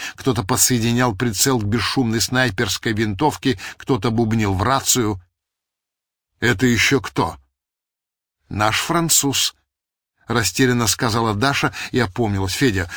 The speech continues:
убери его к чёртовой матери». Федя задом вперёд вылез из машины, подхватил француза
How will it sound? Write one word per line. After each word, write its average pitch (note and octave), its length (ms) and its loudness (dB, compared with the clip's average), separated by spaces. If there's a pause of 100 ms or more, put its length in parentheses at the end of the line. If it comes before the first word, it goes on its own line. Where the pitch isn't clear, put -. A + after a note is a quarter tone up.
убери B2+ 320 2
его G#2 180 4
к - 60 -12
чёртовой A2+ 420 0
матери». F#2+ 420 -2 (680)
Федя C3+ 420 2
задом A2+ 540 2
вперёд B2+ 600 0 (420)
вылез A2+ 500 2
из A2 200 2
машины, B2+ 580 2 (480)
подхватил C#3 580 0
француза C#3+ 640 2